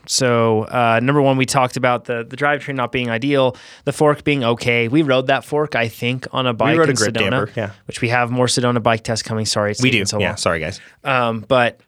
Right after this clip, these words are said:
Speaker 1: uh, I was not impressed with that one very much. Didn't
Speaker 2: Okay.
Speaker 1: feel very good. But maybe one of the most concerning one that I see is it's got the X Fusion Manic dropper post on the lower end
Speaker 2: <laughs>
Speaker 1: one.
Speaker 2: Yeah.
Speaker 1: Versus, uh, if you go up to the Expert model,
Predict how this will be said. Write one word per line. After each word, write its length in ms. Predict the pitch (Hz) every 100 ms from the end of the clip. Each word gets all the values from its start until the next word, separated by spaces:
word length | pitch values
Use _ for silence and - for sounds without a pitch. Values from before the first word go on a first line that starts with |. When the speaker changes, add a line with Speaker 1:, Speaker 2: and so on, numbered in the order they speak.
| -
Speaker 1:
uh, 180 | 120 -
I 80 | 135
was 160 | 143 139
not 160 | 127
impressed 560 | 117 - 110 117 - - -
with 160 | 131 -
that 180 | 123 -
one 220 | 131 127
very 180 | 127 127
much. 420 | 131 131 - -
Didn't 180 | 117 113
Speaker 2:
Okay. 80 | 120
Speaker 1:
feel 200 | 120 110
very 220 | 113 107
good. 300 | 107 117 113 - - - - _
But 280 | 139 120 113 - 101 104
maybe 680 | 127 127 123 139 175 214 220
one 140 | 160
of 60 | 131
the 60 |
most 300 | 113 127 139
concerning 500 | - 165 - 175 185
one 240 | 180 190 185
that 100 | 180
I 100 | 180
see 240 | - 190
is 160 | 151 117
it's 100 | -
got 140 | 131
the 140 | 110
X 200 | 110 117
Fusion 300 | - 120 110
Manic 360 | 107 107 110 -
dropper 360 | - 104 107 131
post 400 | 147 160 - -
on 160 | 123
the 80 | 113
lower 300 | 107 - 123
end 220 | 135 147
Speaker 2:
<laughs> 100 | 143
Speaker 1:
one. 140 | 156 170
Speaker 2:
Yeah. 260 | 98 85 147 - - 120 117 147
Speaker 1:
Versus, 720 | 156 - 110 131 175 160 -
uh, 240 | - 131 117
if 220 | 131 -
you 100 | 127
go 200 | 120 127
up 160 | 120 110
to 160 | 131
the 200 | 113 113 -
Expert 480 | 135 - - 131 -
model, 500 | 110 98 101 120